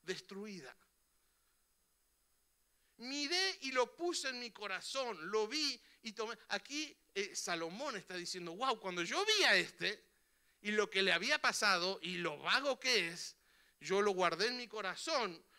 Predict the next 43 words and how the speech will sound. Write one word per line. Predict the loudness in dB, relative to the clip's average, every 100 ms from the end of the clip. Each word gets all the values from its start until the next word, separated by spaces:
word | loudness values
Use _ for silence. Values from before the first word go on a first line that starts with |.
| -14
Dice, | -4 0
"Lo | 0 -2
puse | -2 0
en | 0
mi | -2
corazón | -4 -2 0 -2 -4 -10
y | -2 0
dije, | 0 -2
'Wow, | 2 2 2
yo | 0 -2
no | -2
quiero, | -2 -4 -4 -6 -2
eso | -2 -2 -4
yo | -2
no | -2
lo | 0
voy | 2
a | 2
repetir.'" | 0 -4 -2 -2 -2 -14 _ _ -20 _
Por | 2
eso | 4 4 0
el |
pastor | 0 -4 -2 2
hoy | 2 2
lo | 0
dijo | -2 -6 -6
con | -6
unas | -6 -8
palabras | 0 2 4 2
más | 0 -4 -6
elocuentes. | -6 -6 -4 -6 -6 -12 -12 -20 -20 _ _ _ _ _ _ -12
Yo | -8 -4 0 0
soy, | 0 0 0 -2
ustedes | -6 -4 -2
saben | 0 -2 -4
cómo | -10 -10
soy. | -12 -14 -18 -20 -16 -4
El | 0
pastor | 0 0 2 2 2
dijo, | -2 -2 -4 -8 -10 -16 -8
Usted | -8 -2 -4
puede | -2 -2 -2
aprender | -2 -4 -4 -4 -4